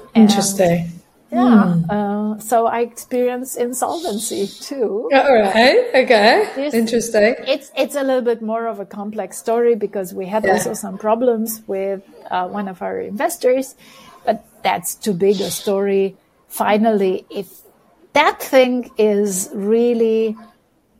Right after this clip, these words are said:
Speaker 1: one thing, I, I neglected my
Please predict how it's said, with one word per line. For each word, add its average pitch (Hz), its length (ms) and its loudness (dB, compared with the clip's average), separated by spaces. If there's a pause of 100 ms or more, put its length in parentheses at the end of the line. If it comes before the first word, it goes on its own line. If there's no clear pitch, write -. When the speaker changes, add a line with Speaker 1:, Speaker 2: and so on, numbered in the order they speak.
(200)
Speaker 1:
one 208 200 2
thing, 214 360 -4
I, 202 300 0 (120)
I 226 200 -4
neglected 233 880 -2
my 196 260 -4